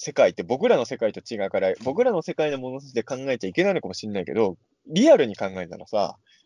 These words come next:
妖怪が描いた漫画ってさ、絶対人気出るじゃないですか。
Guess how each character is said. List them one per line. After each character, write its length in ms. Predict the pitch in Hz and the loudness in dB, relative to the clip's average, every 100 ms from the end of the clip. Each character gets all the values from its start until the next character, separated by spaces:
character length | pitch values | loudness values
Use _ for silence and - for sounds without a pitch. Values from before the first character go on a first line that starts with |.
| _ _ _ _ | _ _ _ _
妖 260 | 143 208 269 | 0 2 4
怪 220 | - 277 | 4 4
が 100 | 262 | 4
描 180 | 247 254 | 2 2
い 60 | 175 | 4
た 100 | 110 | 0
漫 240 | 98 101 | 0 -6
画 100 | 95 | -10
っ 20 | |
て 140 | 95 92 | -12 -10
さ、 340 | 113 98 82 - _ | -2 -2 -4 -16 _
絶 300 | - 139 165 - | -16 -6 -4 -2
対 300 | - 254 175 | 4 4 4
人 180 | 180 | -6
気 120 | 175 160 | -8 -8
出 80 | 160 | -4
る 100 | 233 | -4
じ 100 | 196 | -6
ゃ 20 | |
な 80 | - | -14
い 40 | |
で 60 | _ | _
す 80 | |
か。 100 | - | -20